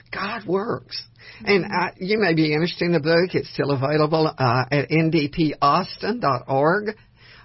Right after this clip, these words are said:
Speaker 1: Uh, you can go to the website and order it, or you can call us on the Love Line at five one two two four nine six five three five. But we're here today because we are excited about where we are in this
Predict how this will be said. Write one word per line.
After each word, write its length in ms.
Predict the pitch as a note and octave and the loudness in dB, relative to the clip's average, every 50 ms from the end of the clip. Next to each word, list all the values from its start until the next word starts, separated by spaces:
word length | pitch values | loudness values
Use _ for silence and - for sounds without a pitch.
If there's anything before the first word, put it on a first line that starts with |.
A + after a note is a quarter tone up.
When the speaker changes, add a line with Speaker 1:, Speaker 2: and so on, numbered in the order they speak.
| - - C#3+ | -14 -8 -6
Speaker 1:
Uh, 220 | C#3 C#3 C#3 C3+ - - | -6 -4 -6 -6 -8 -6
you 160 | D3 C3+ B2+ | -8 -8 -6
can 220 | - D3+ D3 C#3+ | -4 -4 -4 0
go 120 | D3 D#3 D3 | 0 0 0
to 100 | C#3+ C#3+ | 0 0
the 60 | C#3+ | 0
website 600 | C#3 C#3+ D3 C#3+ C#3+ - - D3+ C#3 D3+ D3+ D#3+ | 0 0 -2 -2 -4 -4 -4 -2 0 0 0 0
and 140 | D#3 C#3+ C#3 | -2 -4 -2
order 260 | C#3 C#3 C3+ C#3+ C#3 | -2 -2 -2 -2 -2
it, 60 | B2+ - | -2 -2
or 100 | C3 C3+ | -2 -2
you 180 | C3 C#3 D3 | -2 -2 -4
can 200 | - - B2+ B2+ | -4 -4 -6 -6
call 240 | B2 D3+ C#3+ C3 C#3 | -4 -4 -2 -2 -2
us 100 | D#3+ D#3 - | -2 -4 -4
on 100 | - C3 | -6 -4
the 80 | C#3 B2+ | -4 -4
Love 280 | B2 B2+ B2+ C3+ D3+ D3+ | -2 0 0 0 0 0
Line 340 | B2+ C#3+ D3+ D3 D#3 E3+ - - - - - | 0 0 0 0 0 -2 -4 -8 -18 -14 -10
at 120 | - - - - | -12 -10 -6 -2
five 260 | - C3 C#3 C#3+ C3 | 0 2 2 2 0
one 200 | C3+ C3 B2+ B2 | -2 -2 -2 -4
two 500 | - - F#3+ F#3 F3 E3+ F3 F3 F3+ F#3 - - - - _ - | -4 -2 2 4 4 4 4 4 2 0 -4 -10 -20 -20 _ -4
two 140 | - F#3+ F#3 E3+ - | -2 -2 -2 -2 -2
four 200 | D3+ D3+ D3 C3+ | -2 0 0 2
nine 520 | C3+ C#3 C3+ C#3+ C#3+ C#3+ D3 D3+ D3+ D#3 | 2 2 2 4 2 2 2 0 -2 -4
six 320 | - - - D3 - - - | -6 -6 -6 -8 -8 -6 -4
five 200 | C3 B2 B2 A#2 - | -2 -2 -2 -2 -4
three 180 | - B2 A#2+ A#2+ | -6 -6 -6 -6
five. 280 | - - - - - - - - - - - - | -6 -8 -8 -8 -8 -10 -12 -16 -16 -16 -12 -8
But 120 | - - - - - | -6 -6 -6 -4 0
we're 200 | D4+ D4 D4 G4 | 2 2 4 4
here 220 | C#4+ C4 A3 G3+ | 4 4 4 4
today 400 | F3+ F3+ D#3 E3+ D#3 D#3+ E3+ D#3+ | 4 4 2 4 4 4 4 2
because 380 | D#3 D#3+ C#3 - - G#3 - - - | 2 0 -2 -2 -2 -4 -4 -4 -6
we 160 | B3 C#4+ C4 | -2 2 2
are 100 | C4 D#3+ | 4 4
excited 680 | D3 - - - - - F#3+ F#3+ G#3+ F3 F3+ F#3+ F3 D#3+ | 4 0 -2 -6 -6 0 2 4 4 4 4 2 0 0
about 400 | D#3 D3+ D3+ B2 C3+ - - _ | -2 -2 -2 -2 -2 -2 -4 _
where 240 | - F3 F#3 A3 G#3+ | 0 2 2 4 4
we 240 | F3+ F#3 F#3 F#3 F3 | 4 4 2 2 2
are 380 | D3 D3+ D3+ D3+ D3 D#3+ D#3+ - - | 4 4 4 4 2 0 -2 -4 -4
in 300 | - D3+ C#3+ C#3 C3+ C#3 | -2 -2 -2 -2 -4 -4
this 200 | A#2+ A#2+ A2+ - | -4 -6 -6 -6